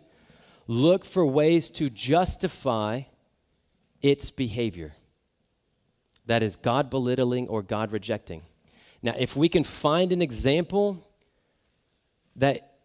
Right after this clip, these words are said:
is a lot of people, even better. 'Cause now we have groupthink, and we've got, I've got a lot of examples of people who do this. So, uh, this must be like a, some sort of fringe commentary,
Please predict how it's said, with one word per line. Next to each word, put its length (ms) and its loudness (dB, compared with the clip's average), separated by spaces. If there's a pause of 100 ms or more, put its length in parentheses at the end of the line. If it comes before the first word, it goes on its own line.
(260)
is 240 0
a 80 2
lot 260 4
of 100 0
people, 460 -2 (680)
even 240 -6
better. 300 -8 (540)
'Cause 200 0
now 120 2
we 120 0
have 180 0
groupthink, 540 -4
and 80 -8
we've 140 -4
got, 300 -2 (240)
I've 120 -2
got 120 2
a 60 4
lot 320 4
of 80 2
examples 480 -2
of 80 -6
people 240 -4
who 60 -4
do 100 -6
this. 160 -6
So, 200 -2
uh, 120 -2
this 260 -6
must 220 -4
be 80 -4
like 160 -2
a, 80 -10
some 220 -6
sort 180 -6
of 80 -8
fringe 340 -4
commentary, 600 -4